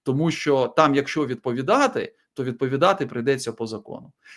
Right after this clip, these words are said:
Дякую, що сьогодні були зі мною. Не забувайте про вподобайки, репости, коментарі, спонсорство і, звісно, підписку на канал Цинічна Політика.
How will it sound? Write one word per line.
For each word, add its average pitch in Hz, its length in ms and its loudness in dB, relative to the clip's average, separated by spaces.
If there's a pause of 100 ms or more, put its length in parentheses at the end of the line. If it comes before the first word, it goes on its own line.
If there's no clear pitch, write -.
(140)
Дякую, 196 300 6
що 165 120 -4
сьогодні 156 380 -2
були 143 220 0
зі 127 120 -4
мною. 196 500 0
Не 147 140 -2
забувайте 147 520 0
про 131 140 -4
вподобайки, 143 760 0
репости, 139 500 -6
коментарі, 131 580 -6
спонсорство 143 600 -8
і, 127 40 -6
звісно, 143 360 -2
підписку 135 500 -6
на 104 80 -8
канал 104 280 -8
Цинічна 113 440 -8
Політика. 156 600 -4